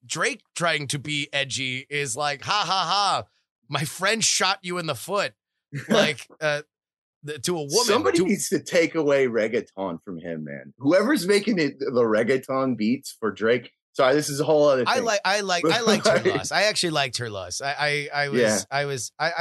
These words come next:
Speaker 1: I, I liked it. I, I flew both my Canadian and British flags for Twenty-one Savage and, uh, uh, uh, Drake for, for their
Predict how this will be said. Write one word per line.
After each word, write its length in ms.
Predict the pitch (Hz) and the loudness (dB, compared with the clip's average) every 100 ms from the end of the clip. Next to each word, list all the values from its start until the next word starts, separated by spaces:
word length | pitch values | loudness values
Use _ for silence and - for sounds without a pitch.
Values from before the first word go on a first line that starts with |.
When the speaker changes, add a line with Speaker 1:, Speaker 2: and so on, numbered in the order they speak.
| 170 | -2
Speaker 1:
I, 100 | 180 | -2
I 40 | 185 | -2
liked 300 | 160 139 127 | -2 -4 -4
it. 80 | 139 | -4
I, 120 | 151 170 | -4 0
I 120 | 175 | -2
flew 240 | 160 185 185 | -2 -2 0
both 240 | 160 156 | 0 0
my 140 | 156 151 | -2 -4
Canadian 460 | 147 143 139 135 | -4 -4 -4 -6
and 100 | 131 | -8
British 280 | 127 131 127 | -10 -10 -8
flags 480 | - 123 123 113 - | -4 -2 -2 -4 -6
for 420 | - 127 120 117 101 | -6 -8 -8 -10 -10
Twenty-one 380 | 131 123 117 | -8 -6 -6
Savage 560 | 107 117 113 113 107 110 | -4 -4 -4 -6 -8 -8
and, 360 | 110 113 110 110 | -6 -6 -6 -8
uh, 380 | 110 110 110 101 | -6 -6 -6 -10
uh, 460 | 110 107 107 104 104 _ | -10 -8 -8 -10 -14 _
uh, 120 | 104 101 | -14 -12
Drake 340 | 95 101 101 _ | -12 -12 -12 _
for, 140 | 104 101 | -14 -14
for 100 | - | -12
their 220 | 104 104 | -12 -12